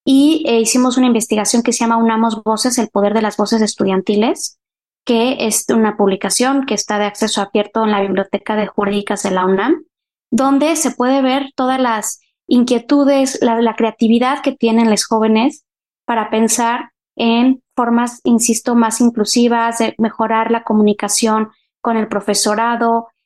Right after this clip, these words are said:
cómo tienen otras formas de socialización que aprendieron con la pandemia y que hoy en día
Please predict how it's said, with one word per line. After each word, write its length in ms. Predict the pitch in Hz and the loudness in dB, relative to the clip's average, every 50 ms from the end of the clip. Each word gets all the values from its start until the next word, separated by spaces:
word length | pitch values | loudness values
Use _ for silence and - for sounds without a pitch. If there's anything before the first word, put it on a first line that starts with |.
| _ _ _ | _ _ _
cómo 280 | - 254 247 247 254 247 | -2 0 0 0 0 0
tienen 340 | - 247 240 240 240 240 | 0 2 4 4 4 4
otras 320 | 233 233 233 233 233 233 - | 2 0 -2 -4 -4 -4 -4
formas 320 | 233 226 226 226 226 208 | -4 -2 0 0 0 0
de 80 | 220 208 | 0 0
socialización 800 | - - 202 - 208 208 208 202 202 208 202 - - 214 214 | 0 -2 -2 -2 0 0 0 0 0 -2 -2 0 0 0 0
que 80 | 208 220 | 0 -2
aprendieron 480 | 214 - 202 202 202 208 208 220 214 214 | -2 0 0 2 2 2 2 0 -2 -2
con 140 | - 196 | 0 -2
la 120 | 196 190 - | -2 -2 -2
pandemia 540 | - 196 196 196 196 202 208 208 214 - - | -2 -2 0 0 2 2 2 2 0 0 -2
y 160 | - 233 - | -4 -4 -2
que 160 | - - 208 | -2 0 2
hoy 260 | 214 220 226 233 233 240 | 2 2 2 2 2 2
en 120 | 233 226 | 2 2
día 360 | 220 220 214 208 208 240 - | 2 2 2 0 -2 -4 -8